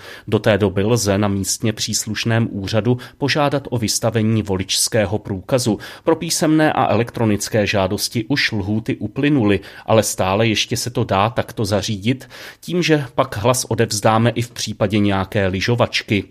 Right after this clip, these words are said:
Mimochodem, meteorologové očekávají sněžení i mráz.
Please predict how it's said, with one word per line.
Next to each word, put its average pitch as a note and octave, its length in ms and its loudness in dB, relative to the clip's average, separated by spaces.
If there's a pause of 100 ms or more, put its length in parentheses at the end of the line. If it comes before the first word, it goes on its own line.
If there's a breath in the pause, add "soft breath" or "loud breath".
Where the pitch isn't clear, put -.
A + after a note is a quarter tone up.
(420 loud breath)
Mimochodem, G#2 580 4
meteorologové G2+ 880 2
očekávají G#2+ 720 -2
sněžení G2+ 760 -2
i A2 60 0
mráz. G#2 600 0